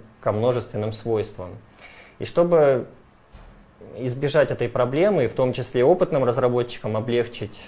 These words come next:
э, вот эту вот рутину по обработке этого двоения, мы написали хелпер, э, для корректной постраничной выборки. Ему передаётся запрос, и по сути что он делает? Он выкидывает селект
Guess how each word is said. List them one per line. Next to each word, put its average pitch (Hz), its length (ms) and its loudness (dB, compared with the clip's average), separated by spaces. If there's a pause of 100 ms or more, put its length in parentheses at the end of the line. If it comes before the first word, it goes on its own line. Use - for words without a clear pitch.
(140)
э, 101 300 -10
вот 104 120 -10
эту 104 160 -8
вот 104 180 -8
рутину 117 500 -4
по 98 600 -6
обработке 107 600 -2
этого 101 400 -6
двоения, 123 680 -4 (600)
мы 139 120 -2
написали 143 540 0
хелпер, 151 480 2 (300)
э, 107 260 -10 (240)
для 123 440 -2 (440)
корректной 123 460 0
постраничной 110 680 -4
выборки. 208 560 0 (640)
Ему 135 260 2
передаётся 123 580 2
запрос, 117 640 0 (200)
и 185 140 -6
по 156 120 0
сути 170 240 -4
что - 200 -2
он 131 140 2
делает? 117 380 2
Он 131 140 0
выкидывает 120 580 0
селект 123 380 -2